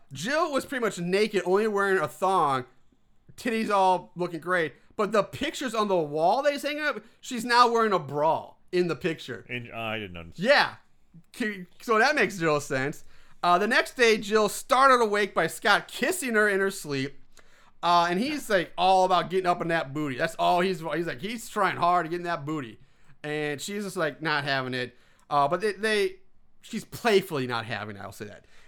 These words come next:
Speaker 1: they end up making out, and they strip down in the living room. Where they
Speaker 2: Chase
Speaker 1: are
Speaker 2: me, chase me.
Speaker 1: Chase me.
Speaker 2: Yeah.
Speaker 1: <laughs>
Speaker 2: Mm-hmm.
Speaker 1: Yeah, grab ass. Um, so they're in the living room. They're getting naked. They're laying on the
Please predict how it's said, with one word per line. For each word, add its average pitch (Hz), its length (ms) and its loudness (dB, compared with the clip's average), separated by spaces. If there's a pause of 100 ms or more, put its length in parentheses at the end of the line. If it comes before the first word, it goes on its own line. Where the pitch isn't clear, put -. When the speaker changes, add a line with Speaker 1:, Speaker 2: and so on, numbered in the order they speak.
(160)
Speaker 1:
they 262 160 4
end 269 140 2
up 240 120 4
making 202 320 -2
out, 170 300 2
and 160 80 -6
they 151 100 -4
strip - 320 -6
down 165 260 4
in 156 60 -2
the 147 60 -4
living 135 180 -2
room. 131 180 -2
Where 139 100 0
they 156 100 4
Speaker 2:
Chase 147 140 0
Speaker 1:
are 143 40 -6
Speaker 2:
me, 131 60 -6
chase 120 320 -4
me. 117 80 -8
Speaker 1:
Chase 214 260 0
me. 180 100 -2
Speaker 2:
Yeah. 440 180 -2
Speaker 1:
<laughs> - 20 -2
Speaker 2:
Mm-hmm. 359 440 -4
Speaker 1:
Yeah, 156 180 0
grab 127 260 -4
ass. 120 240 -4 (540)
Um, 151 400 4 (840)
so 226 260 0
they're 262 100 -4
in 277 60 -6
the 226 60 -2
living 196 220 0
room. 180 340 2 (100)
They're 180 120 -2
getting 165 240 -4
naked. 156 320 -2
They're 156 80 -2
laying 180 220 0
on 165 80 0
the 156 80 -6